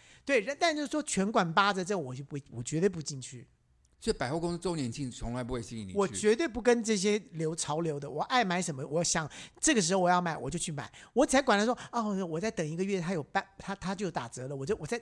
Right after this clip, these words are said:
Speaker 1: 忍一下，忍一个月。”我从来不做这个事。
Speaker 2: 对，因为有钱人就是不太在乎这些小钱啊。
Speaker 1: <laughs>
Speaker 2: 我们这些平常工作比较辛苦的人，就是人家打八折，“哎，我可以赚二十趴，哎，我觉得好。”那 Costco 才赚了两趴，我就觉得很开心。
Speaker 1: 结果嘞？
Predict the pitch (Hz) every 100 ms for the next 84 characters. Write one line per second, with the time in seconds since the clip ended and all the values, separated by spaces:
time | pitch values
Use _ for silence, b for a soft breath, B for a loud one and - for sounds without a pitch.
0 | - 202 151 156 208 147 147 123 - 156
1 | 170 170 - b b b b _ 156 -
2 | - 170 180 165 151 131 - - - -
3 | - 240 202 120 113 117 123 160 160 117
4 | 135 143 - 135 123 123 123 123 320 -
5 | - 104 95 101 101 - _ 135 165 190
6 | 262 262 208 185 190 196 190 - 208 214
7 | 143 156 160 165 165 123 110 113 143 185
8 | 190 190 202 170 147 180 180 202 302 302
9 | B B 247 320 320 320 285 311 - 233
10 | - 269 269 269 254 233 196 240 220 196
11 | 214 B 262 262 - 269 - 220 196 226
12 | 277 247 196 165 156 156 208 208 196 196
13 | 156 135 156 156 165 165 240 240 190 196
14 | 196